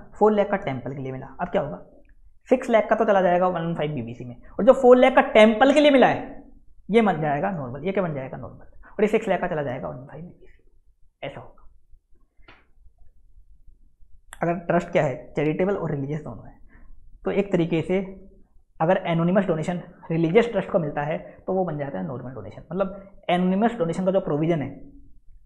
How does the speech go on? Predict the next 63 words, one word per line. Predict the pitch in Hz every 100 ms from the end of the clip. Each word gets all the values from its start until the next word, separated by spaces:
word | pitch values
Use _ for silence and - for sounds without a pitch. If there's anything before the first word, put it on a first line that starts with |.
| -
वो | 165
religious | 165 156 151 180
trust | 147 -
पे | 147
apply | - 127
नहीं | 117
होता, | 104 104 - - -
क्योंकि | - 180 220
उनको | 233
मिलता | 180 170
ही | 214
क्या | 170
है? | 135
Anonymous | 143 147 165
donation | - 135 135
मिलता | 120 -
है। | - - -
अगर | 160
आप | 165 160
उस | -
पर | 196
भी | 190
tax | 175 170
लगा | 165 156
दोगे | 151
वन | 147 151
वन | 151
फ़ाइव | 143
बीबीसी | 139 143 147
वाला, | 135
तो | 123 - - -
उनका | 170
क्या | 170 147
होगा? | 127 - - - - - -
उन | 151
पे | 170
अगर | 156 151 - 151 156
आप | 151
थर्टी | 151 170
परसेंट | 165 160 151
की |
रेट | 151 143
से | 156
special | 147 156
tax | 151 147
rate | 151 143
लगा | 139
दोगे, | 131 123
क्या | - - 160
फ़ायदा? | 139 120 - - - - - _ - -
तो | 143
वन | 151
वन | 156
फ़ाइव | 156 147
बीबीसी | 143 143 156
वाला | 147 143
concept | 135 - 202 - - - - 170
religious | 180 180 214
ट्रस्ट | 156 151
पे | 175
अप्लाई | 135 143
नहीं | 131
होता। | - -